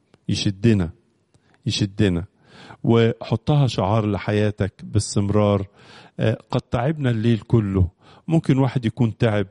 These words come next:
في أشغال كتيرة وأعمال كتيرة، أو في خطايا كتيرة، أو في ليل وفي ظلام وفي بعد عن ربنا. لكن النهاردة اعتبره يوم خلاص،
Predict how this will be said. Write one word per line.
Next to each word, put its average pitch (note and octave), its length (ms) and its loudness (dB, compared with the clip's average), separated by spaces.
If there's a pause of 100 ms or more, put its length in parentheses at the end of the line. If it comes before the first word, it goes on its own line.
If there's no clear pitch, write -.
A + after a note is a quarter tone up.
(340)
في B2+ 320 -2
أشغال G2+ 340 -2
كتيرة G2+ 760 -2
وأعمال G#2+ 560 0
كتيرة، G#2 500 0
أو B2 200 0
في B2 160 -4
خطايا D3 560 0
كتيرة، A2 640 -4 (440)
أو F3+ 140 0
في D#3 180 0
ليل C#3+ 400 2
وفي A#2 220 -2
ظلام A#2 680 2 (380)
وفي C#3+ 220 0
بعد E3 340 2
عن B2 140 2
ربنا. A#2 600 0 (1120)
لكن A2 320 -2
النهاردة C3+ 580 0 (640)
اعتبره A2+ 760 2
يوم A2 320 0
خلاص، F#2+ 720 -2